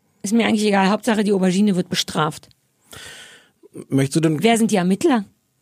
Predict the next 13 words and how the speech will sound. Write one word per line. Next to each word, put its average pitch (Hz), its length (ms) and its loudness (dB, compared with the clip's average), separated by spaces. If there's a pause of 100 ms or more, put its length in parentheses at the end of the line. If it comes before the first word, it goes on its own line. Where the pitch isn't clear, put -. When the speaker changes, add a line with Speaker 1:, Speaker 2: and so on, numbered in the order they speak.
(1300)
Speaker 1:
Ein 226 160 0
Lauch 202 240 2
und 294 120 2
ein 220 140 0
Rettich, 226 320 -2
weil 202 120 0
die 202 60 2
müssen 214 240 0
gro-, 180 300 0
ein 208 160 0
gro-, 226 260 2
ein 202 160 2
dünner 233 300 2